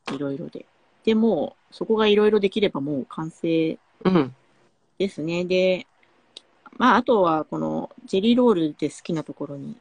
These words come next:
Speaker 2: うん。いや、これ、どんだけでもアレンジできるから、いいと思います。
Speaker 1: そう。あとは、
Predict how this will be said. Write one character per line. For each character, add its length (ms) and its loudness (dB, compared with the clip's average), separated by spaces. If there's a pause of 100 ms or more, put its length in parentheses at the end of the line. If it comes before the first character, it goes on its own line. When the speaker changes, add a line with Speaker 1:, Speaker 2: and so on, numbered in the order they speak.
Speaker 2:
う 60 -4
ん。 240 -10 (2000)
い 60 -8
や、 100 -8
こ 160 -12
れ、 220 0 (180)
ど 240 0
ん 60 2
だ 140 -2
け 120 -2
で 100 -2
も 120 0
ア 60 0
レ 100 2
ン 60 0
ジ 120 -6
で 100 -6
き 140 -10
る 120 -6
か 140 -12
ら、 140 -12 (1080)
い 120 -6
い 40 -12
と 140 -6
思 180 -6
い 60 -6
ま 180 -8
す。 300 -14 (4000)
Speaker 1:
そ 240 0
う。 100 -8 (220)
あ 120 -6
と 180 -4
は、 340 -4